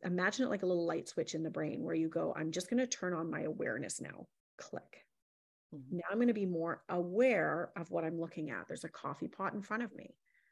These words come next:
Speaker 2: Yeah.
Speaker 1: Why is there a coffee pot there? What is the meaning of that coffee pot?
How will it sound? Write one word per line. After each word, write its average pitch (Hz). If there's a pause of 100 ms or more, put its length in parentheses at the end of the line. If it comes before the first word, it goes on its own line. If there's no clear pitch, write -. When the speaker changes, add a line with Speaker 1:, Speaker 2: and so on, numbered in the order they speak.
(220)
Speaker 2:
Yeah. 202 (320)
Speaker 1:
Why 156
is 214
there 240
a -
coffee 240
pot -
there? - (480)
What 185
is 226
the 254
meaning 190
of 185
that 180
coffee -
pot? -